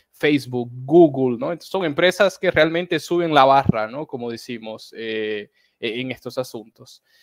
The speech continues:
Y lógicamente, ¿no? Nuestra región presenta los grandes desafíos ahí de que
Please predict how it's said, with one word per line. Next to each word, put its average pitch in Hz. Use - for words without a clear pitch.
Y 220
lógicamente, 170
¿no? 139
Nuestra 135
región 139
presenta 131
los 120
grandes 127
desafíos 127
ahí 123
de 170
que -